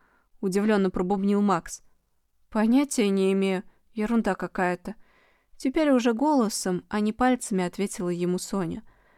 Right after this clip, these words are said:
Она внезапно очень устала, на нее накатила вязкая муть, а мышцы и суставы заломило, как перед лихорадкой. Она уснула в машине по пути домой. Тогда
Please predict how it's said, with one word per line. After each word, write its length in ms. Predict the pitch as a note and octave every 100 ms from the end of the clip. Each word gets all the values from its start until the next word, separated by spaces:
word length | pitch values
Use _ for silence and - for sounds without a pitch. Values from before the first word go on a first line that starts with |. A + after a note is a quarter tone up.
| _ _ _ _
Она 220 | C#4+ C#4+ C#4+
внезапно 580 | B3+ B3 B3+ B3+ A#3
очень 440 | A3+ A3+ A3+ A#3 A3+
устала, 600 | - - B3+ G3 D#3+ - - - -
на 100 | F#3+
нее 320 | F#3+ F#3+ G3+
накатила 640 | G3 - F#3+ - A3 G3+
вязкая 540 | G3 G3+ G#3+ - F#3+ F#3
муть, 340 | F#3 B3+ C4 - - -
а 120 | A#3+
мышцы 420 | C4 D4 - -
и 40 | A3+
суставы 520 | - A3 - C4 A3+
заломило, 560 | G#3+ G3+ G3+ B3+ C4 A3+
как 280 | G#3 -
перед 240 | - G#3 G3+
лихорадкой. 760 | G3+ A#3 A3+ F#3 - - - - - - -
Она 260 | G3 F#3+ F#3
уснула 480 | F#3 - F#3+ F#3+
в 40 | F#3
машине 520 | F#3 - - B3 A#3
по 120 | F#3+
пути 280 | - F#3 F3
домой. 420 | F#3 F#3+ F3+ G3 _ - -
Тогда 420 | - F3+ F#3 B3+